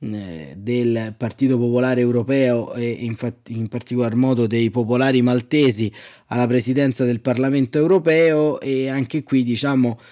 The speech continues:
ci sono parecchi equilibri. Ma Silvio Berlusconi, come racconta Paola Di Caro, scrive, eh, dice: "Al governo che rivendica di aver voluto con grande forza, chiede che continui a lavorare con serietà.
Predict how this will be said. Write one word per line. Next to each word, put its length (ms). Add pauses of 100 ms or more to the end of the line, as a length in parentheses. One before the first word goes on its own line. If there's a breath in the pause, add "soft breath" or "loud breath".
(200 loud breath)
ci 160
sono 240
parecchi 380
equilibri. 480
Ma 260
Silvio 360
Berlusconi, 840 (320 loud breath)
come 200
racconta 480
Paola 420 (240)
Di 280
Caro, 360
scrive, 640
eh, 320
dice: 440
"Al 240
governo 400
che 80
rivendica 460
di 100
aver 180
voluto 400
con 160
grande 320
forza, 460
chiede 320
che 180
continui 520
a 40
lavorare 380
con 140
serietà. 440